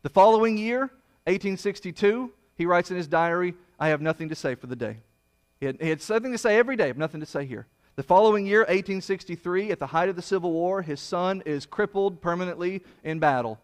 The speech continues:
fighting for the Union Army. And he writes in that entry then, "A Merry Christmas, say the children." Oh, shoot, I'm gonna cry. I feel it coming.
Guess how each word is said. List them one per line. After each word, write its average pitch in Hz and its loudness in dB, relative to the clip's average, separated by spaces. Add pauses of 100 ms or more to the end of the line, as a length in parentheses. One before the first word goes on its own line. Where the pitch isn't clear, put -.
(120)
fighting 135 -2
for 143 -12
the 135 -8
Union 135 -6
Army. 117 -6 (340)
And 135 -6
he 139 -2
writes 180 0
in 151 -4
that 160 0
entry 170 -6
then, 180 -4 (260)
"A 151 -2
Merry 208 2
Christmas, 185 -2
say 175 -2
the 160 -4
children." 147 -2 (1600)
Oh, 208 -10
shoot, 127 -12
I'm 123 -14
gonna 127 -8
cry. 113 -2
I 117 -4
feel 151 -8
it - -6
coming. 107 -10